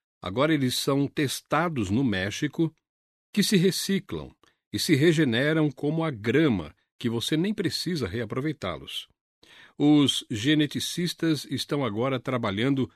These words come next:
no milho que vai depositar de volta no solo seu próprio nitrogênio, e nos salvará algo como que treze milhões de toneladas de fertilizantes que é feito a partir de gás natural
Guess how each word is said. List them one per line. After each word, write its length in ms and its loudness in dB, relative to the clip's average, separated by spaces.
no 140 6
milho 380 4
que 120 -4
vai 200 -2
depositar 760 -2
de 160 -4
volta 400 -4
no 100 -2
solo 460 -4
seu 240 2
próprio 520 2
nitrogênio, 760 2
e 60 4
nos 220 4
salvará 580 0
algo 380 0
como 280 -2
que 200 -6
treze 540 2
milhões 640 2
de 120 -6
toneladas 720 -2
de 140 -4
fertilizantes 1160 -4
que 140 4
é 80 2
feito 360 -2
a 40 -6
partir 560 -4
de 180 -6
gás 380 -6
natural 640 -8